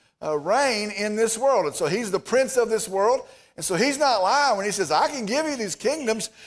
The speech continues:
He actually had them to give. Verse seven, "Therefore, if you worship before me,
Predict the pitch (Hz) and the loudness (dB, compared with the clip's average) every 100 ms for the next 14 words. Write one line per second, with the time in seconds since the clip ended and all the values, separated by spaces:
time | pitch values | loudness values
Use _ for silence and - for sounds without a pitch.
0 | - _ 214 233 202 240 - 208 170 202 | -20 _ 0 2 4 2 0 -2 0 2
1 | 208 165 185 165 170 147 180 165 107 - | 2 2 -2 -2 -6 -2 0 0 -2 -8
2 | _ _ _ _ - 156 202 - 269 190 | _ _ _ _ -2 0 2 2 2 0
3 | 135 147 254 302 294 269 233 226 240 208 | 0 2 4 2 2 2 2 2 -2 -2
4 | 220 202 185 240 294 - 220 185 175 - | -4 -2 2 2 2 0 -2 -2 -4 0
5 | 262 339 311 190 127 139 185 | 2 4 2 -2 -4 -4 -8